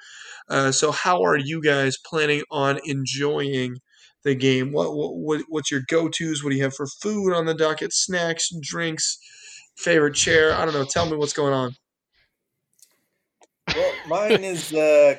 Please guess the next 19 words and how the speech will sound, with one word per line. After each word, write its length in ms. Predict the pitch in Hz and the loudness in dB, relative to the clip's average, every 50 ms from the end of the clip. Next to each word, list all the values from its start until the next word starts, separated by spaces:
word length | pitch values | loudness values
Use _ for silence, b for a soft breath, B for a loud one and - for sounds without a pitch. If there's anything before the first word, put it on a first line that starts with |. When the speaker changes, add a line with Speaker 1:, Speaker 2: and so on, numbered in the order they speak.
| - - - | -2 -12 -12
Speaker 2:
kind 260 | - 156 160 170 170 170 | -10 -8 -8 -8 -8 -8
of 160 | 160 165 - | -10 -10 -12
pending 600 | _ - 156 156 156 156 156 156 151 143 143 147 | _ -4 -4 -4 -4 -4 -4 -4 -4 -6 -6 -8
a 400 | 147 139 131 135 131 127 123 - - - | -8 -8 -8 -8 -8 -10 -12 -14 -10 -8
covid 380 | - 160 156 139 143 131 - - | -8 -6 -6 -8 -10 -10 -12 -12
situation 800 | - 131 123 - - 113 110 110 110 107 110 - 117 113 113 110 | -14 -14 -14 -14 -14 -10 -10 -8 -8 -10 -12 -12 -10 -10 -8 -8
at 240 | 110 110 110 - 120 | -8 -10 -10 -10 -12
my 480 | 110 107 104 104 107 107 107 104 98 - - | -10 -8 -8 -8 -8 -10 -12 -14 -16 -16 -16
house, 540 | 110 110 113 123 127 - - - - - - | -10 -6 -6 -6 -6 -8 -10 -12 -12 -12 -14
uh, 800 | - - 117 113 110 110 110 110 110 113 113 120 120 117 113 113 - _ _ _ _ _ _ | -8 -4 -2 0 0 0 0 0 0 0 0 2 2 0 0 -2 -6 _ _ _ _ _ _
'cause, 420 | - 113 113 113 110 104 - - 117 | -6 -6 -6 -6 -6 -10 -14 -10 -6
uh, 340 | 113 113 113 113 110 110 110 110 _ _ _ | -4 -2 -2 -2 -2 -4 -6 -8 _ _ _
you 60 | 117 113 | -14 -10
know, 140 | 110 113 113 | -8 -8 -6
there 540 | 110 117 120 120 120 123 123 127 127 - _ _ _ _ _ _ _ - | -6 -4 -4 -2 -2 -4 -6 -6 -10 -14 _ _ _ _ _ _ _ -6
was 260 | - 123 120 - - | -4 -4 -4 -4 -6
some 180 | - 139 - 113 | -8 -8 -10 -12
exposure 640 | 107 - - - - 156 160 160 151 139 165 156 147 | -14 -14 -8 -4 -2 0 0 0 0 -2 -4 -6 -6
to 560 | 147 - 156 147 143 147 147 147 147 143 143 | -6 -6 -6 -6 -4 -4 -4 -4 -4 -6 -8